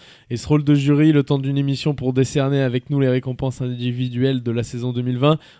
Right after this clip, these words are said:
On rappelle à nos auditeurs et auditrices de s'abonner aux différents comptes, évidemment, de Parlons Basket et Parlons N B A pour ne rien louper de l'actu du basket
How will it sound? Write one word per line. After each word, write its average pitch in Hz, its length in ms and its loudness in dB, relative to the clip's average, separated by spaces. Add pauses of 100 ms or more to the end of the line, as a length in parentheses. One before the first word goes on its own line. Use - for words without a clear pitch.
On 120 80 -6
rappelle 139 320 2
à 151 80 4
nos 147 140 2
auditeurs 143 500 0
et - 20 4
auditrices 143 540 -2
de 127 100 -2
s'abonner 135 600 -2
aux 120 120 -8
différents 117 460 -8
comptes, 135 360 -10
évidemment, 110 540 -8
de 113 80 -6
Parlons 110 260 -6
Basket 110 380 -8
et 110 60 -8
Parlons 120 400 -6 (100)
N 135 240 -4
B 123 220 0
A - 20 0
pour 123 160 -6
ne 120 80 -4
rien 127 220 -2
louper 135 240 -2
de 131 80 -4
l'actu 127 240 -4
du 143 80 -4
basket 135 480 -2